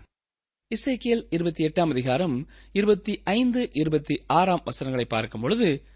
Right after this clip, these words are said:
அங்கே "நான் இஸ்ரவேலை திரும்ப சேர்த்துக் கொள்ள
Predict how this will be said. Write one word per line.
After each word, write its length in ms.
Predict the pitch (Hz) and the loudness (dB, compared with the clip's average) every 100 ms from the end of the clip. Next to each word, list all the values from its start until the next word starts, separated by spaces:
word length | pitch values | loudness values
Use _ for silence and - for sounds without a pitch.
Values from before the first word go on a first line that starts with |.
| _ - _ _ | _ -20 _ _
அங்கே 480 | 127 160 139 143 208 - _ - | -2 2 2 2 -4 -16 _ -10
"நான் 400 | 135 151 233 254 | 0 2 2 -2
இஸ்ரவேலை 760 | - - - 233 220 214 214 208 | -6 -4 0 2 2 2 0 0
திரும்ப 380 | 190 214 214 | 0 2 0
சேர்த்துக் 460 | 202 165 175 - 175 | 0 0 0 -2 -2
கொள்ள 380 | 170 160 233 | 0 0 0